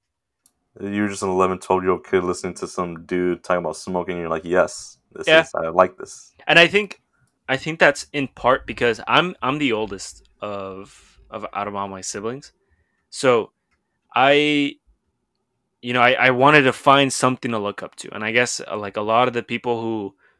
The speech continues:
Speaker 2: who I hung out with, they were actually eighth graders. They're only a year older than, than us. But that's what they were into. So I was like, "You know what? I'm gonna,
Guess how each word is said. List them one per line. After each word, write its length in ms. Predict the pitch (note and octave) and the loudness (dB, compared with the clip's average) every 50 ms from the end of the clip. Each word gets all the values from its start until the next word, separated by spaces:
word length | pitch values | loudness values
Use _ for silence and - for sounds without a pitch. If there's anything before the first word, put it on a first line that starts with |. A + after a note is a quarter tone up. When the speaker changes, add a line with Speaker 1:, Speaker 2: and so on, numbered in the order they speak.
| _ _ _ _ _ | _ _ _ _ _
Speaker 2:
who 220 | _ - A#2+ A2+ A2 | _ -6 -2 -2 0
I 140 | G#2 G#2 | -2 -2
hung 360 | F#2+ G#2 A2 - B2+ A#2+ A2+ A#2 | -4 -8 -8 -6 -4 -4 0 0
out 200 | A#2+ C#3+ C#3 C3 | 0 0 0 -2
with, 200 | A#2+ G#2+ - - | -4 -6 -6 -6
they 100 | A2+ A2 | -6 -4
were 120 | A2 G#2+ | -4 -4
actually 400 | G2 G2+ G#2 - - - G2 - - | -6 -8 -8 -10 -12 -14 -14 -6 2
eighth 220 | A2+ B2+ C3+ - - | 2 2 2 2 -2
graders. 320 | G2+ G2 G2 G2 G2+ G#2+ | -12 -10 -10 -10 -8 -6
They're 120 | B2+ D3 F3+ | -4 -4 -2
only 240 | F3+ F3+ F3 E3 C#3+ | -2 0 2 4 4
a 60 | B2 | 4
year 240 | A#2 A2 A2 G#2+ G2+ | 4 2 0 0 0
older 280 | F#2 G2+ G#2+ G#2+ G2 | 0 -2 -4 -6 -8
than, 220 | G2 F#2+ F#2 F#2 - _ _ - | -10 -12 -16 -18 -20 _ _ -16
than 120 | G2+ F#2+ F#2+ | -14 -14 -14
us. 280 | F#2 F#2 - - - _ _ _ _ _ _ _ _ _ _ _ _ _ _ _ | -14 -16 -18 -20 -20 _ _ _ _ _ _ _ _ _ _ _ _ _ _ _
But 280 | - A#2+ A2 G#2 - - _ _ _ _ _ _ _ - | 0 0 0 0 0 -6 _ _ _ _ _ _ _ 0
that's 220 | C3 B2 - - | 0 0 0 0
what 100 | B2+ A#2 - | -4 -2 0
they 100 | A#2+ A#2 | 0 0
were 160 | A2 G#2 G2+ | 0 -2 -4
into. 380 | G2+ G2+ F#2 - - F#2 F2+ G2 | -8 -10 -12 -14 -14 -16 -16 -18
So 200 | - - - G#2 | -16 -12 -10 -8
I 120 | F#2 F#2 | -8 -8
was 140 | F#2+ F#2 - - | -10 -12 -16 -20
like, 100 | - - | -18 -14
"You 80 | G#2+ | -10
know 120 | G#2+ A2 A2+ | -8 -6 -4
what? 200 | A#2 A#2+ B2 - - - | -4 -4 -6 -8 -10 -12
I'm 180 | G2+ G#2 G#2 G2+ | -12 -12 -8 -6
gonna, 400 | A#2 A2+ G#2+ G#2 G2+ G2 F#2+ | -4 -4 -4 -4 -8 -8 -10